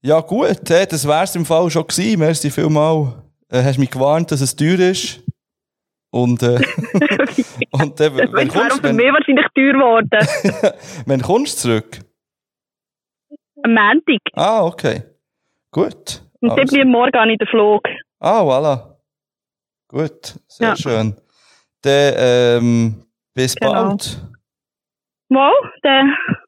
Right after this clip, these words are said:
Speaker 2: noch viel Spaß.
Speaker 1: Ja, merci. Tschüss.
Speaker 2: Genau.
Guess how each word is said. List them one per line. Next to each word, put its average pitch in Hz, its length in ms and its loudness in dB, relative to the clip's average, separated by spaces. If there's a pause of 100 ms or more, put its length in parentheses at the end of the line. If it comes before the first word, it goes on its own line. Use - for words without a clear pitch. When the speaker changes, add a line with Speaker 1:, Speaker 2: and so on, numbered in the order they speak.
Speaker 2:
noch - 140 0
viel 262 180 2
Spaß. 254 320 0 (360)
Speaker 1:
Ja, 120 200 0
merci. 120 480 0 (720)
Tschüss. 220 180 2
Speaker 2:
Genau. 247 320 2